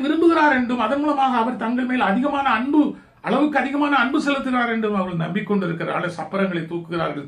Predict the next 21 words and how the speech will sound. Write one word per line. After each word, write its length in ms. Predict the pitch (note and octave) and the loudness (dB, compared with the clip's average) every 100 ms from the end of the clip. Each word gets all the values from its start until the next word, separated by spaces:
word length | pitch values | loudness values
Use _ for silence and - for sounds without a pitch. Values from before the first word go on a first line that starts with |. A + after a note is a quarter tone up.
| C#3+ | -4
தேர்களை 320 | A#3 A3+ G3 F#3+ | -2 0 -2 -4
இழுக்கிறார்கள், 560 | F#3+ F#3+ F3 E3 - - _ _ - F#3 | -4 -4 -4 -6 -10 -16 _ _ -16 -6
எதையெல்லாமோ 400 | C4+ D4 D#4 D4+ A#3 | -2 0 0 -2 -4
செய்கிறார்கள். 480 | G#3+ G3+ F#3 D3 - | -2 0 0 -4 -8
முதல் 260 | F#3 A3+ G3 | -6 -6 -4
பிரமாணம் 420 | G3 G3 F#3+ F3+ | -2 0 0 -2
என்ன? 120 | E3 E3 D#3+ - - - - - | -2 -2 -4 -14 -20 -20 -20 -10
உன் 120 | C3 C#3+ | -8 0
தேவனாய் 500 | A3 A#3 A#3+ A3+ G#3 | 0 0 -2 -2 -2
கர்த்தர் 340 | G3 G3 G3+ E3+ | -6 -6 -6 -4
நானே. 200 | E3+ D#3+ D#3+ E3 | -4 -4 -4 -4
அநேகரை 600 | A#3+ D4 D#4+ D#4+ D4 C#4+ B3 | -2 -2 0 2 2 2 0
அவர்கள் 280 | G#3 G3+ F#3+ | 0 0 0
தெய்வமாக்கி 480 | F#3+ F#3+ E3+ D#3+ D3 | 0 0 -4 -6 -10
இருக்கிறார்கள். 540 | C#3+ C#3+ - A#2 A2 F#2+ - _ _ _ - _ - - _ _ _ - | -4 -4 -4 -10 -14 -16 -20 _ _ _ -20 _ -20 -20 _ _ _ -8
இன்னைக்கு 240 | E3+ A3+ A3 | -2 -2 0
நான் 160 | A3 A#3 | 0 0
பிரசங்கிக்கிறேன், 680 | G#3+ G3+ C4 B3+ G3 F3 C3 D3+ | -6 -6 -4 -4 -4 -6 -4 -4
ஒருவேளை 300 | B3+ F4 D4+ | -2 -2 -2
நான் 120 | D4 A3 | -2 -2
அற்புதங்களை 440 | G3+ C4 B3+ A#3 | -6 -8 -6 -4